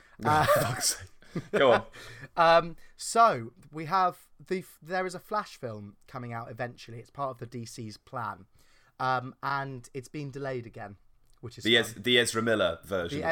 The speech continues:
Speaker 2: Ezra
Speaker 1: the
Speaker 2: Miller
Speaker 1: Flash.
Speaker 2: Flash film. Um, there's, I don't, it's, I think it's called Flashpoint. Um, which
Speaker 1: Oh, so
Speaker 2: Flash-
Speaker 1: is it, is it taking on the, the Flashpoint graphic novel? Is that the point of the film?
Speaker 2: I think so. I'm not fully sh-, sure. I hope it, I hope it does, 'cause the Flashpoint graphic
Speaker 1: Yeah,
Speaker 2: novel
Speaker 1: same.
Speaker 2: is fantastic.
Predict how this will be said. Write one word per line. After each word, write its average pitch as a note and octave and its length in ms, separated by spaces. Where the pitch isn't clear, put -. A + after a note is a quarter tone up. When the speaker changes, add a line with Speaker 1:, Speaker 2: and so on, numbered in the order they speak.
Speaker 2:
Ezra D#3+ 120
Speaker 1:
the D3+ 80
Speaker 2:
Miller C#3 120
Speaker 1:
Flash. B2 320
Speaker 2:
Flash - 20
film. G#2+ 380
Um, A2+ 280
there's, B2+ 240
I C#3 80
don't, D3+ 220
it's, - 200
I D#3 60
think E3 120
it's D3 100
called - 300
Flashpoint. F#3 680
Um, C3+ 520
which C3+ 180
Speaker 1:
Oh, E3+ 160
so D#3+ 160
Speaker 2:
Flash- D#3 60
Speaker 1:
is E3+ 120
it, - 80
is D3+ 140
it D#3+ 100
taking D#3+ 340
on D3 160
the, C#3 300
the B2+ 80
Flashpoint C3 560
graphic - 340
novel? C2 280
Is - 100
that G#2 180
the G2+ 60
point A#2+ 320
of - 80
the A2 60
film? - 180
Speaker 2:
I F3+ 100
think A#3 480
so. C4+ 560
I'm F#3+ 140
not G3+ 180
fully F3+ 220
sh-, - 260
sure. A#2 500
I C3+ 100
hope F3 360
it, E3 100
I E3 100
hope G3 360
it E3 100
does, B2+ 260
'cause B2 100
the A#2+ 60
Flashpoint D3+ 600
graphic - 160
Speaker 1:
Yeah, G2 80
Speaker 2:
novel - 140
Speaker 1:
same. G#2+ 160
Speaker 2:
is G2+ 80
fantastic. G2 680